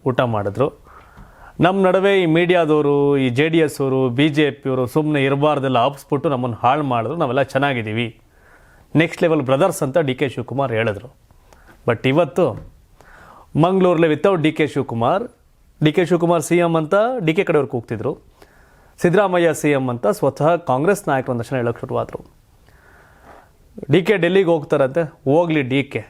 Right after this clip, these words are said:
ನನ್ ಕರೆದಾಗ ನಾನು ಹೋಗ್ತೀನಿ ಅಂತಂದ್ರು. ಕಾಂಗ್ರೆಸ್ಸಲ್ಲಿ ಎಲ್ಲವೂ ಸರಿ ಹೋಯ್ತು ಅಂತ ಅನ್ಸಿತ್ತು ಸುಮ್ನೆ, ಅಂದ್ರೆ ಅವ್ರು ಹೇಳ್ಕೊಂಡಿರು, ಜನಕ್ಕೆ ಗೊತ್ತು ಇದು ಸರಿ ಹೋಗಲ್ಲ ಇದು ಅಂತ.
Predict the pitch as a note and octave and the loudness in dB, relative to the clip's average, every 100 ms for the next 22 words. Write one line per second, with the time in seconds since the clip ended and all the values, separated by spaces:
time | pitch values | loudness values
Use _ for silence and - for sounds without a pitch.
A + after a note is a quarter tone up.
0 | - C#3 B2+ C3+ D3+ C3+ B2 A#2 A2+ A#2 | -4 -2 2 2 2 0 -2 -4 -6 -8
1 | G#2+ D3 - G#2+ - - _ _ _ - | -8 -8 -8 -10 -10 -14 _ _ _ -20
2 | - - - _ D#3+ E3+ F3 E3 D3+ - | -20 -20 -20 _ 0 0 2 0 0 0
3 | C3+ C3 D3+ C3+ D3+ D#3+ F#3+ F3+ D3+ F3+ | 0 2 2 2 2 2 0 0 2 2
4 | E3+ D#3+ C#3 C3 C3 C3+ E3+ D3 F3 F#3 | 4 2 0 -2 -2 0 0 0 -2 -2
5 | D#3+ - A2+ D#3+ G3 E3 G#2 - _ C#3 | -2 -6 -4 -2 0 -2 -2 -8 _ -2
6 | E3 C#3+ D#3 E3 G3 E3+ C3+ A2+ C3 F3 | 0 2 2 2 0 0 -2 0 0 2
7 | D#3+ D#3 D3 - C#3 D3 C3+ B2 A2+ G#2+ | 0 0 -2 0 0 0 0 0 -2 -4
8 | G2+ A2+ | -8 -10